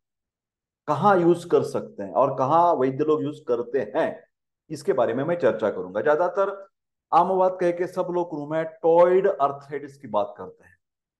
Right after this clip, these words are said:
मैं और मेरे जैसे और कुछ विद्वान वैद्य जो है, वो कहते हैं कि उसकी दो तरीके से हम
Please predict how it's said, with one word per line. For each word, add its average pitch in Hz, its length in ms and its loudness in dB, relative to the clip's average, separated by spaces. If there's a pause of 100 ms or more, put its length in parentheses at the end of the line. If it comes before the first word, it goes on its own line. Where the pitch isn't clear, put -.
(600)
मैं 160 260 4
और 151 220 4
मेरे 143 200 2
जैसे 151 280 0
और 139 220 4
कुछ 151 200 -4
विद्वान 127 340 2
वैद्य 135 380 -4
जो 127 120 -4
है, 120 120 -2
वो 143 200 -4
कहते 123 340 0
हैं 123 280 -8 (360)
कि 190 80 4
उसकी 190 260 4
दो 180 240 6
तरीके 175 360 2
से 151 180 -4
हम 180 280 -6